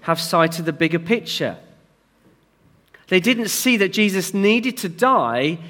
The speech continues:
to break the power of sin and death. You know, the victory for Jesus and the victory for us as Christians,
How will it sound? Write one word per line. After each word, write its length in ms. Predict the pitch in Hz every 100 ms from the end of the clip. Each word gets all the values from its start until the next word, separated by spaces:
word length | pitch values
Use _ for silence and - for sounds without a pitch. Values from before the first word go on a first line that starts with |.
| - -
to 100 | -
break 280 | 185 202 190
the 80 | 175
power 800 | 170 - 277 220 135 123 143 - - -
of 120 | 151
sin 440 | - - 185 175
and 200 | 165 147
death. 540 | 147 151 127 - - - _ _ _ _ _ _ _ _ _ _ -
You 100 | 214
know, 100 | 226
the 100 | 208
victory 1000 | 190 254 320 - 202 147 120 120 190 - - _ _ _
for 120 | 175
Jesus 760 | 170 151 117 117 139 - - - _ _ - - -
and 140 | 190 208
the 60 |
victory 640 | 196 277 - - 220 214
for 180 | 208 208
us 420 | 196 185 214 -
as 80 | 185
Christians, 880 | - 214 - - 147 110 113 - -